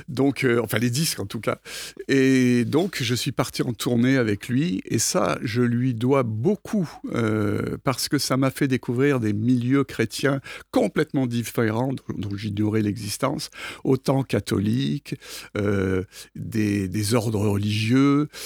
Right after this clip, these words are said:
euh, que des milieux évangéliques, euh, ça va des, des, des milieux pentecôtistes, euh,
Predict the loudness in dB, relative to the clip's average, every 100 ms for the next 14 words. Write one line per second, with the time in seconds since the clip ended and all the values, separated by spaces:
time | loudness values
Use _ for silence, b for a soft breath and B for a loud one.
0 | B B -8 -6 -4 -2 0 0 -2 -2
1 | -6 -2 4 4 4 4 4 4 4 4
2 | 2 2 2 2 0 -2 -2 -2 -2 -4
3 | -8 B B -12 -8 -4 0 0 -2 -4
4 | -8 -10 -10 -12 -12 -8 -4 -2 0 0
5 | 0 0 0 0 -2 -2 -2 -4 -4 -6